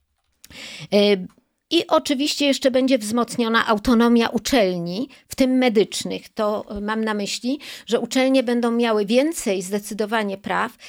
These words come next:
Kiedyś była całkowita autonomia uczelni. W tej chwili minister Czarnek się we wszystko praktycznie miesza, w związku z czym, y, no, nie jest tak dobrze. A, y, no, to jest też kształcenie lekarzy.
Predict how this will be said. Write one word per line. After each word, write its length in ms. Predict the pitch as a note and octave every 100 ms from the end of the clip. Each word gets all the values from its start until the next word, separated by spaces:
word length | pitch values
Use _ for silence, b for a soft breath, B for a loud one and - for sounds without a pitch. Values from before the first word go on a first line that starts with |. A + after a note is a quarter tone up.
| -
Kiedyś 260 | B3 B3
była 360 | A#3+ B3+ C4 B3+
całkowita 640 | C4+ B3 C4 B3 B3 -
autonomia 560 | G3 F#3 F#3+ F#3 F3+ F3+
uczelni. 460 | G3+ G3 E3+ F#3+
W 40 | -
tej 140 | G3
chwili 240 | G3+ A3
minister 380 | A3+ A#3+ A#3+ A#3
Czarnek 320 | A3+ A3 G#3+
się 100 | -
we 120 | A3 G#3+
wszystko 460 | A3+ - - F#3 - -
praktycznie 500 | - - G3+ G#3 G3
miesza, 340 | E3+ - A#3
w 60 | A#3
związku 360 | G3+ G3 -
z 40 | G#3
czym, 220 | - A3
y, 60 | A3+ B B B G3+ - G#3+
no, 280 | G3+ A3+ A#3
nie 160 | A#3 C4
jest 160 | C4
tak 160 | B3 G#3
dobrze. 500 | G3+ D3 E3 G#3+ A#3+ B B - _
A, 400 | A3+ G#3+ G#3+ -
y, 280 | A3 G#3 G#3 G#3 -
no, 460 | G#3 G3+ G#3 A3
to 140 | A3 A#3+
jest 200 | A#3+ -
też 180 | A#3+
kształcenie 540 | - - B3 - A3 A#3
lekarzy. 500 | B3 - E3+ E3